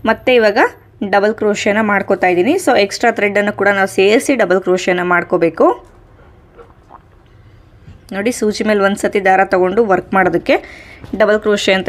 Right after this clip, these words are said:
ಹೇಳ್ತೀವಿ. Almost ನನ್ನ ಚಾನಲ್ನ ಫಾಲೋ ಮಾಡೋರಿಗೆ double ಕ್ರೋಶೆ stitch ಹೇಗೆ ಮಾಡೋದು ಅಂತ ಗೊತ್ತಿರುತ್ತೆ. ನೋಡಿ,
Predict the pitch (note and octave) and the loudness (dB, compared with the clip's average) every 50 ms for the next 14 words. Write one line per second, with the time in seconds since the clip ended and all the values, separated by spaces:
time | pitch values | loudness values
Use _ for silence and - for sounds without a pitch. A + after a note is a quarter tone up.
0 | G3 G#3 F#3+ F3+ F3 - F3+ A3+ C#4 - - G#3+ A3 A#3+ B3 C4 C4+ C4+ - - | 0 2 2 2 2 0 0 0 0 0 0 0 0 2 2 2 0 0 0 2
1 | C4+ A3+ A3+ G#3+ G#3 G#3 G#3 - B3+ G#3 G3 G3+ G3+ G#3 G#3+ - G3 F#3 F3+ F#3 | 2 2 4 2 2 0 0 0 0 0 0 0 0 -2 -2 0 0 2 2 2
2 | F#3+ G3 F#3 F3+ F3+ F3 E3+ E3+ E3+ A#3 A#3+ G#3+ F3+ F3 G3 - G#3+ G#3 G3+ - | 2 2 2 2 2 4 4 4 2 2 0 0 0 0 0 0 0 -2 0 0
3 | G#3 G#3 - - G3 - - - - F#3+ G3 G3+ F#3+ G3 F#3 F3 F3 F3+ F3+ F3+ | -2 -2 0 -2 -4 -4 -6 -2 0 2 2 2 2 2 0 2 2 2 2 2
4 | F3+ E3+ E3+ E3+ E3+ E3+ E3+ D#3+ - - D#3+ D#3+ D#3 - A#3+ D4+ - - - - | 2 0 0 0 0 0 -2 0 0 -2 -2 0 0 0 -2 -2 -2 -4 -10 -20
5 | - - - - - - - - - - - - - - - - - - - - | -20 -20 -20 -20 -20 -20 -20 -20 -20 -20 -20 -20 -20 -20 -20 -20 -20 -20 -20 -20
6 | - - - - - - - - - - - G3 G3+ A#3 | -20 -20 -20 -20 -20 -18 -18 -18 -10 -6 -4 0 0 0